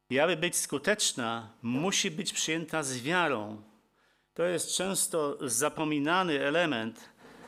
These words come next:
w liście do Rzymian, rozdział dziesiąty. I od wersetu czternastego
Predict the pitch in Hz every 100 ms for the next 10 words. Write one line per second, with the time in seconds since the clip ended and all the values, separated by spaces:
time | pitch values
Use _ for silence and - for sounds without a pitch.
0 | - - 139 143 - 139 139 131 117 117
1 | 151 151 139 143 135 139 127 123 - 160
2 | 156 139 131 123 117 117 - _ _ _
3 | _ _ _ _ _ _ _ _ _ _
4 | _ _ _ _ _ _ _ _ _ _
5 | _ _ _ _ _ _ _ _ _ _
6 | _ _ _ _ _ - 139 139 127 127
7 | 127 135 131 - 147 131 127 127 - 160
8 | 156 135 123 117